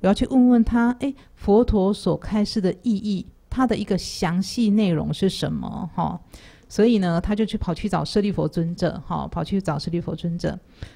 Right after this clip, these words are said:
所以这时候呢，他呢，其实就去问舍利佛尊者。那舍利佛看到长者啊，他就还没有，长者还没有讲话，他就先说：“哎呀，长者啊，你的容貌怎么变得这么的一个和悦啊，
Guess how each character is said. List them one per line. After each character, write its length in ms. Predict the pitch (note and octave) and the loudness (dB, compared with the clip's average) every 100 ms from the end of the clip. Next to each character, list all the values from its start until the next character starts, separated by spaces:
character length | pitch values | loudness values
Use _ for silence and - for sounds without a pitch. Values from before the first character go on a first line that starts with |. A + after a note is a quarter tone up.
| _ | _
所 140 | D4 | 0
以 60 | C4+ | 2
这 120 | E4 | 2
时 80 | C4 | 2
候 200 | C4+ C#4+ | 2 2
呢， 360 | A#3 A3 G#3+ G#3 - - | 2 4 2 -2 -10 -6
他 220 | C4 C#4 | 0 2
呢， 380 | C4+ G#3 F#3+ F#3 | 4 4 2 0
其 180 | - G3+ | 0 0
实 160 | F#3 | 0
就 140 | F3+ G#3 | 2 0
去 360 | G#3+ G3 E3 - | 2 -2 -2 -4
问 200 | C4 A3+ - | 0 0 0
舍 180 | - A3+ | -2 0
利 120 | G#3 | 2
佛 160 | F3+ E3 | 0 -2
尊 260 | E3+ E3 | -2 -4
者。 280 | F3 - - - - - | 0 -2 -2 -8 -20 0
那 120 | A#3 | 2
舍 140 | - | 2
利 100 | B3+ | 0
佛 160 | A#3+ D3+ | 0 0
看 160 | G#3 | 0
到 120 | G3+ G3 | 2 0
长 340 | - C#3+ E3+ | -2 -6 -4
者 180 | F3+ - | -2 -2
啊， 360 | - - - - _ _ _ - | -4 -8 -10 -12 _ _ _ -4
他 140 | A#3 | 0
就 240 | A3+ G3+ - - | 4 2 0 -12
还 180 | - F#3+ | 0 4
没 140 | G#3 | 6
有， 200 | A#3 E3+ | 4 2
长 160 | D#3+ F#3 | 0 0
者 120 | F#3 | 0
还 120 | E3 | 0
没 100 | F#3 | 0
有 80 | G3+ | 0
讲 220 | E3+ D#3 | 0 -4
话， 160 | E3 F3 | -2 0
他 140 | F#3 | 0
就 100 | F3+ | -2
先 220 | F3+ F3+ | -2 -2
说 260 | E3+ F3+ F3 - - - - | -2 0 0 -4 -18 -20 -4
：“哎 140 | C#4 | 2
呀， 280 | C4 G#3+ F3+ | 4 4 2
长 220 | F3+ G3+ | 0 -2
者 200 | A3+ G3 | 2 2
啊， 300 | F3 E3 D#3 - - | 2 0 -2 -6 -10
你 80 | - | 0
的 160 | F#3+ G3+ | 4 4
容 220 | F#3+ F#3+ | 4 2
貌 200 | A3+ B3 | 2 2
怎 140 | G#3 | 0
么 80 | D#3+ | -2
变 160 | E3 A3+ | 0 2
得 80 | G3 | 2
这 180 | B3+ | 2
么 200 | B3+ A#3 | 2 4
的 140 | F#3+ F3+ | 4 2
一 120 | F3+ | 2
个 200 | G3 F3 | 2 2
和 240 | D3+ F3 E3+ | 4 2 2
悦 260 | G#3+ G3+ | 2 2
啊， 220 | E3 D3+ | 0 -2